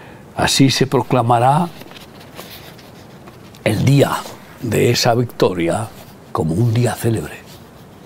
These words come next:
histórico, de fiesta nacional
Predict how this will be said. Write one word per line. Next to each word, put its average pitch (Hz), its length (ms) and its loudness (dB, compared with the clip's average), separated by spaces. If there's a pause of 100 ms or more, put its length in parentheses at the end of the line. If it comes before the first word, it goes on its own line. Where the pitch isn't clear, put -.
histórico, - 800 -6 (1160)
de - 100 -6
fiesta - 300 -2
nacional 139 480 -6